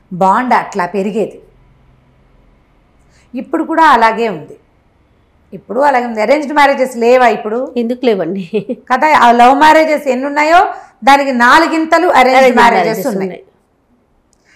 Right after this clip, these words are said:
Speaker 1: Failures arranged మ్యారేజ్లోనూ ఉన్నాయి,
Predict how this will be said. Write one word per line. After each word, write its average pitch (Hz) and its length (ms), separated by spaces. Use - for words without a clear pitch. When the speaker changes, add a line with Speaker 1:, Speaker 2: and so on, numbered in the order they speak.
Speaker 1:
Failures 381 640
arranged 262 400
మ్యారేజ్లోనూ 285 720
ఉన్నాయి, 330 600